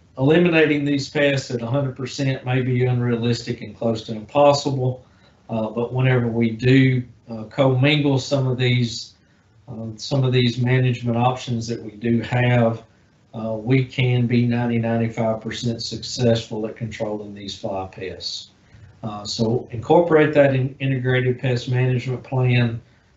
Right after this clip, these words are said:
uh, combating these fly pests and, and try to do the best that you can, uh, relative to economics, um, uh,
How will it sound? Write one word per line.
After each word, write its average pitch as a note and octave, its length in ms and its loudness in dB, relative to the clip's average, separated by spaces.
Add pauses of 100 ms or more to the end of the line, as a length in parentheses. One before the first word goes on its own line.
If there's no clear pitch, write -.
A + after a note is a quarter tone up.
(140)
uh, G#2+ 260 -12
combating B2+ 640 2
these A2+ 220 -2
fly A2+ 360 0
pests A2+ 520 -2
and, - 320 -16
and A#2 160 -10
try C3 200 0
to A2+ 100 -2
do A2+ 220 2
the A2 80 -4
best A2+ 440 -2
that - 100 -14
you A2+ 60 -8
can, A2 580 -2 (480)
uh, G#2+ 400 -2 (400)
relative A2+ 640 2
to A#2+ 100 -4
economics, A#2 1000 0 (480)
um, G#2 560 -8
uh, A2 260 -10